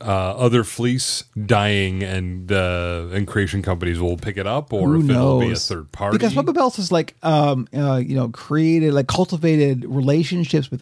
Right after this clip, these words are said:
Speaker 2: other builders,
Speaker 1: Yep.
Speaker 2: and they're, they, so they sell stuff from, like, distributors in the U K, and there's,
Speaker 1: Wow.
Speaker 2: like, yeah. So who knows? All they said, they're looking for buyers. That's all they've said. So who knows?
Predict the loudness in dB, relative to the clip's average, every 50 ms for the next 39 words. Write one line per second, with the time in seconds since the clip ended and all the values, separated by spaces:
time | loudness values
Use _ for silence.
0 | -8 -6 -4 -2 0 0 0 0 2 2 2 2 2 2 0 0 2 4 4 4
1 | 4 4 4 4 2 2 2 2 2 4 4 4 4 2 0 0 0 -2 -2 -4
2 | -6 -6 -2 0 0 0 0 0 2 2 2 2 2 0 0 0 2 2 2 2
3 | 0 -2 -4 -4 -4 -2 0 0 0 -2 -4 _ -14 -20 _ _ -6 -2 0 0
4 | 0 0 0 0 2 4 4 4 2 2 0 0 -2 -2 -2 -4 -6 -8 -8 -4
5 | -2 0 2 2 2 2 0 0 0 0 0 0 0 0 0 0 -2 -4 -6 -10
6 | -18 -20 -20 -12 -2 0 2 2 4 2 0 0 0 2 2 4 4 2 2 2
7 | 2 2 4 2 2 0 -2 -6 -10 -12 _ _ -16 -16 -16 -18 _ _ _ _
8 | _ _ -20 -10 _ -2 0 2 4 4 4 2 2 2 2 2 2 2 2 2
9 | 2 2 0 0 -2 -4 -2 -2 0 0 2 0 0 -2 -4 -8 -12 -8 -4 -2
10 | -2 0 0 2 2 2 2 2 0 0 -2 -2 -6 -10 -10 -10 -8 -8 -8 -10
11 | -12 -14 -16 -20 -20 -20 -20 -20 _ -14 -2 2 4 4 4 4 2 0 -2 -6
12 | -8